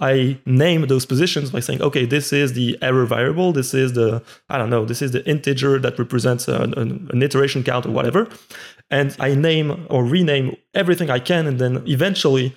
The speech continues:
stuff starts to make sense because I know what represents what on the stack and I know what the variables are, et cetera. But the thing is, if one position on the stack does not consistently represent a specific variable, then I cannot rename things anymore, right?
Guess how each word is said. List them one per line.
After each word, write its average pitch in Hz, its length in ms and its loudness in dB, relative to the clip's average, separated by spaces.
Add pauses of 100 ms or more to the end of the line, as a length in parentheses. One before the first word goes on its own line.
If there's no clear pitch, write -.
(160)
stuff 147 420 0
starts 135 340 -2
to 135 100 -4
make 127 180 0
sense 151 300 -2
because 127 340 0
I 127 220 2
know 143 580 2
what 151 380 0
represents 127 360 -4
what 135 200 0
on 131 80 -6
the 113 80 -8
stack 139 320 -2
and 120 80 0
I 120 40 0
know 127 120 2
what 123 100 4
the 120 80 -2
variables 127 460 2
are, 123 320 -2 (320)
et 131 100 -4
cetera. - 320 0 (520)
But 139 100 2
the 165 80 2
thing 247 240 2
is, 160 320 2
if 190 400 0 (180)
one 180 200 2
position 160 400 0
on 131 80 0
the 123 80 -2
stack 127 400 -2
does 139 180 2
not 165 220 0
consistently 151 520 0
represent 139 640 0
a 131 60 -2
specific 135 380 -2
variable, 147 520 0 (160)
then 151 140 0
I - 80 2
cannot 202 240 2
rename 151 380 2
things 131 180 0
anymore, 123 460 0
right? 147 200 0